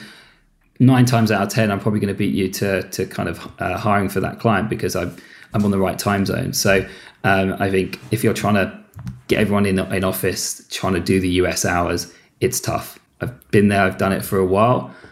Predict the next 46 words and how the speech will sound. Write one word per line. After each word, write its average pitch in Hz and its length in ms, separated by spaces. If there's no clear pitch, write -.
and 98 160
moved 95 260
over. 92 260
I 92 220
was 98 160
in 92 80
the 90 80
U 90 100
S - 160
for - 120
five 92 340
years, 90 220
but - 140
I'm, - 180
I'm 92 160
there 90 160
frequently 87 640
and - 160
usually - 360
every 90 420
eight 123 160
to - 100
ten 131 180
weeks 131 260
I'm 127 140
in 123 80
the 123 60
U 120 180
S 117 140
still. 120 340
So, 113 440
um, 104 400
I 104 80
still 104 460
kind 98 200
of 95 200
still - 280
work 98 300
on 98 100
those 95 200
time 95 240
zones 95 320
most 95 340
of 101 80
the 98 80
time 127 380